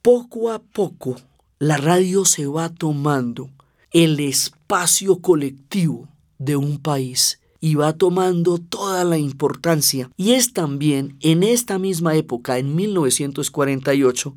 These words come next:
cuando empiezan las grandes cadenas radiales como Caracol y R C N. Por eso las dos, R C N, Radio Cadena Nacional, y Caracol, Cadena Radial Colombiana.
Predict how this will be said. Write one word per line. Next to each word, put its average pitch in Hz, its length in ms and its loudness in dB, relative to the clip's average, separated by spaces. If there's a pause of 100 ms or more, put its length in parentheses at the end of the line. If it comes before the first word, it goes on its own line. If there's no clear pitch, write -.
(100)
cuando 175 300 2
empiezan 202 560 2
las 160 240 -2
grandes 175 560 2
cadenas 170 760 0
radiales 143 800 0
como 160 540 2
Caracol 151 840 0 (140)
y 185 240 4
R 185 320 2
C 190 340 2
N. 131 300 -6 (100)
Por 180 220 6
eso 220 360 4
las 139 420 0
dos, 160 480 2 (200)
R 202 320 4
C 208 220 2
N, 117 360 -6 (220)
Radio 185 540 2
Cadena 147 420 2
Nacional, 127 600 -4 (280)
y 170 280 -2
Caracol, 151 640 -2 (340)
Cadena 180 800 0
Radial 147 520 2
Colombiana. 127 600 -2